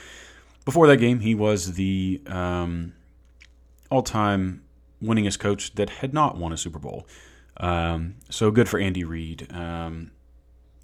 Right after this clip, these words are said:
it was, uh, well-deserved, uh, I thought. I thought, you know, both the Chiefs and forty-niners are fantastic teams. To be honest, if you listen to my last episode, I didn't think s-,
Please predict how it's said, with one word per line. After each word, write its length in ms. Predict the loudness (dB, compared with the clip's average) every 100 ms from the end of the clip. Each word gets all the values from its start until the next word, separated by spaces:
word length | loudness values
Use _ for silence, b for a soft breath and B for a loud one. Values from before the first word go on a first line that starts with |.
| -4
it 140 | 0
was, 500 | 2 2 0 -2 -4
uh, 400 | -2 -2 -4 -6 -12 b b b b b
well-deserved, 880 | 8 10 8 4 4 4 2 -4 -16 -6
uh, 160 | -2
I 140 | 0 0
thought. 320 | 0 0 0
I 60 |
thought, 420 | 0 0 0 -2 -6
you 140 | -4
know, 80 | -2
both 180 | -2 -4
the 80 |
Chiefs 220 | -6 -8 -6
and 80 |
forty-niners 500 | -6 -2 0 -2 -2
are 80 | -6
fantastic 560 | -6 -4 -4 -4 -6 -10
teams. 380 | -8 -6 -6 B B B -2
To 100 | 4
be 140 | 6
honest, 260 | 6 4 2
if 80 | 2
you 80 |
listen 180 | 2 2
to 80 | 0
my 40 |
last 260 | 2 2 0
episode, 300 | -2 0 2
I 100 | 2
didn't 160 | 2 0
think 160 | -4
s-, 140 | -6